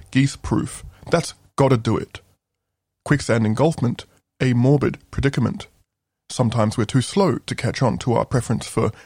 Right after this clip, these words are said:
disillusionment. The nanny state collusion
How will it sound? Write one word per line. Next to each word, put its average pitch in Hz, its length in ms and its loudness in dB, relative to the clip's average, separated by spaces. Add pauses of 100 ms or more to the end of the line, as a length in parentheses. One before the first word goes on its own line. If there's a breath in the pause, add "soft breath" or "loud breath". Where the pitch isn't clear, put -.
(120)
disillusionment. 131 920 2 (880)
The 143 80 4
nanny 143 180 6
state 127 320 -2
collusion 135 600 2